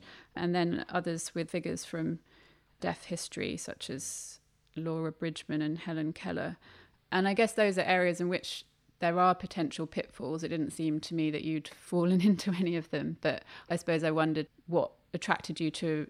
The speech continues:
that kind of form. And I'm also really interested in the translation from sign language and how that works,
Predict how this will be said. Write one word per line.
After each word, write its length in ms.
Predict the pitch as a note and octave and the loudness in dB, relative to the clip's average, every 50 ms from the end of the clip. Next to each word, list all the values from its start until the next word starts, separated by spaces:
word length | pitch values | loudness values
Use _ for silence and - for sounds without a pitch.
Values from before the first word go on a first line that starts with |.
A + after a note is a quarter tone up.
| - _ | -8 _
that 200 | - F3 - - | -6 -6 -6 -6
kind 200 | - - F3 F#3 | -6 -6 -6 -4
of 60 | F3+ - | -6 -6
form. 400 | - - F#3+ F3 E3+ E3+ E3 E3 | -4 -4 -2 0 0 0 2 2
And 260 | D#3+ D#3 D#3+ E3 D#3+ - _ _ - - - - _ _ _ - - - - - | 0 0 -2 -4 -6 -12 _ _ -20 -20 -20 -20 _ _ _ -20 -20 -14 -2 2
I'm 140 | F3 F3+ F#3 | 4 6 6
also 220 | G3+ G#3 G3+ F#3+ | 4 4 4 2
really 180 | F3 E3+ E3 E3 | 2 4 4 4
interested 380 | D#3+ E3 - F3 D#3+ - - E3 | 4 4 2 0 -4 -2 -2 0
in 140 | D#3+ D#3 | 2 2
the 140 | D#3 D#3 - - - - _ _ - | 2 2 0 -2 -8 -18 _ _ -4
translation 600 | - F3+ E3+ D#3+ D3+ E3+ D#3+ E3 - - D#3 D3+ | 2 2 4 4 4 4 2 2 2 0 -2 -2
from 240 | - F3 D#3+ D3+ D3+ | -2 0 0 0 0
sign 300 | - - D#3+ D#3+ E3 E3 | 0 0 2 2 2 2
language 420 | D#3+ D#3 D3+ D3 D#3 D3 C#3+ - | 2 0 0 -2 -2 -4 -4 -2
and 80 | D#3+ D3+ | -4 -2
how 200 | D#3+ E3+ D#3 D3 D3+ | -2 -2 -2 -2 -2
that 180 | D3+ C#3+ - | -4 -4 0
works, 420 | - F3 D#3 B2 - - - - | 0 0 0 0 -4 -8 -14 -16